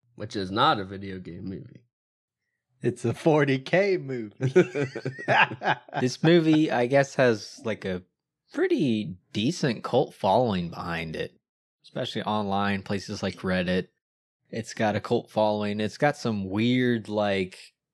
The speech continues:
Speaker 3: story about they were trying to get the director's cut, but the footage is, like, really hard to find. Like, some of it was in a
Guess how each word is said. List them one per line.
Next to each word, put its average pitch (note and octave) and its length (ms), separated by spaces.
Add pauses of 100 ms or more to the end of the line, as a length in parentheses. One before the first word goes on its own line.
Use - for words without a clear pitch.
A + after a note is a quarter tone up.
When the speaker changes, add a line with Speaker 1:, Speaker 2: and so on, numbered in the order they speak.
(260)
Speaker 3:
story B2 640
about G#2 380
they G#2+ 120
were G2+ 100
trying A2 240
to G#2+ 60
get G#2+ 180
the A2 100
director's G2+ 680
cut, B2+ 480
but F#2+ 240 (260)
the G2+ 80
footage A2+ 580
is, F#2+ 220
like, G2 220
really G2+ 240
hard G2+ 300
to F#2 80
find. F#2+ 500
Like, G2+ 140
some G#2 200
of A2 160
it G#2 80
was G2 180
in G2 120
a E2 120